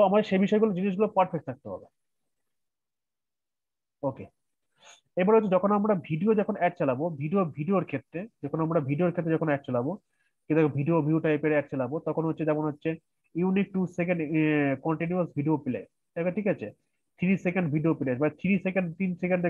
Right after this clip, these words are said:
কজন ব্যক্তি দেখেছে। true play, true play মানে হচ্ছে যখন আমার সামনে যখন এটা আসে, যখন এখানে যখন আমি এখন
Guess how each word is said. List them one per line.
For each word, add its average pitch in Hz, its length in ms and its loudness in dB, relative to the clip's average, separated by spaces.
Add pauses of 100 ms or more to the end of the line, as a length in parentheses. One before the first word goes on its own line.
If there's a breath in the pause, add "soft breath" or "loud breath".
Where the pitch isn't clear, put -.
কজন 165 260 0
ব্যক্তি 160 260 -2
দেখেছে। 120 260 -4 (560)
true 214 140 2 (100)
play, 233 200 0 (520)
true 190 200 0
play 214 220 4
মানে 190 140 2
হচ্ছে 190 200 -2
যখন 175 200 2
আমার 185 180 -2
সামনে 185 260 0
যখন 180 140 -6 (140)
এটা 175 120 4 (100)
আসে, 196 160 -6 (640)
যখন 156 220 -6
এখানে 170 160 -2 (100)
যখন 165 200 -2
আমি 160 80 0 (140)
এখন 156 120 -6